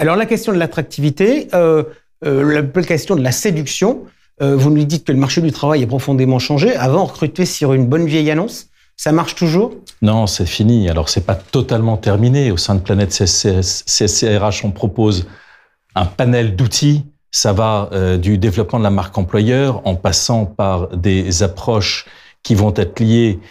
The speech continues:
Speaker 2: plus spécifiquement à la chasse de tête, mais également d'autres outils comme Alumni que nous possédons. Nous avons une association.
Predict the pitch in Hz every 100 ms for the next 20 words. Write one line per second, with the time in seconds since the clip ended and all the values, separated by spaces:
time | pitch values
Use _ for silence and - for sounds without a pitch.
0 | - - - - - 101 - - - 117
1 | 95 82 - 113 104 113 98 139 143 139
2 | 95 90 87 92 95 107 117 90 85 107
3 | - 92 90 - 127 127 95 98 104 98
4 | 104 117 120 - 80 95 - 113 104 90
5 | 92 92 85 87 - - - 127